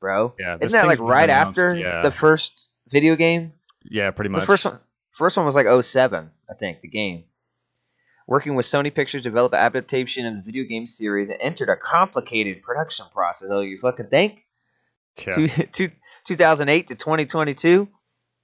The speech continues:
Speaker 1: Um, cast members attached at various points.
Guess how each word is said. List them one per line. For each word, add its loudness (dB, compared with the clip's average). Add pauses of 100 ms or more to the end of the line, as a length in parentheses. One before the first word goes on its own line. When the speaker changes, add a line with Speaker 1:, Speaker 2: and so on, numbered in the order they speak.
(720)
Speaker 1:
Um, -2 (1300)
cast 0
members -4
attached 0
at -10
various 0
points. -8